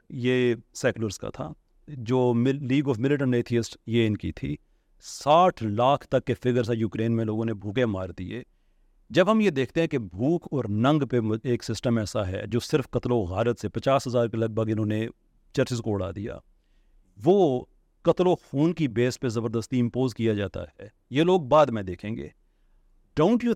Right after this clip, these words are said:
think کہ آپ کی یہ باتیں سن کے لوگ سوشلزم کے نزدیک آ سکتے ہیں کہ یار یہ تو وہی سسٹم ہے جو اسلام کہہ رہا ہے، whereas یہ کمپلیٹلی ڈفرنٹ چیزیں ہیں، اکنامکلی، سوشلی، ہر معاملے میں ایک دوسرے سے اختلاف۔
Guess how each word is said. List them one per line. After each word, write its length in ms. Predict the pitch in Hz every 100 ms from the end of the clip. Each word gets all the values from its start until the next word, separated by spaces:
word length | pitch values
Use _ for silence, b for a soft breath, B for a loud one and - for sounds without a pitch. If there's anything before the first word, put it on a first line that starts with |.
| 185
think 140 | 175
کہ 100 | 156
آپ 140 | 147 -
کی 100 | 151
یہ 60 |
باتیں 240 | 117 113 127
سن 200 | 131 123
کے 80 |
لوگ 320 | 110 98 120 127
سوشلزم 520 | - 117 127 123 127
کے 80 | 117
نزدیک 340 | 107 107 110
آ 80 | 113
سکتے 260 | 117 98
ہیں 80 | 117
کہ 60 | 117
یار 200 | 113 143
یہ 100 | 165
تو 80 | 147
وہی 160 | 113 156
سسٹم 240 | 156 156
ہے 60 | 143
جو 60 |
اسلام 340 | 127 113 123 127
کہہ 120 | 123
رہا 100 | 131
ہے، 40 |
whereas 340 | 123 139 139 131
یہ 120 | 139
کمپلیٹلی 640 | - 160 - 202 233 202 220
ڈفرنٹ 360 | 175 170 151
چیزیں 220 | 120 101 92
ہیں، 120 | - _ _ _ -
اکنامکلی، 880 | 175 156 185 214 208 170 120 101 95
سوشلی، 580 | - 196 202 180 147 110 -
ہر 200 | 202 190
معاملے 420 | 120 143 170 185
میں 120 | 165
ایک 80 | 143
دوسرے 160 | 113 123
سے 140 | 120
اختلاف۔ 260 | 101 -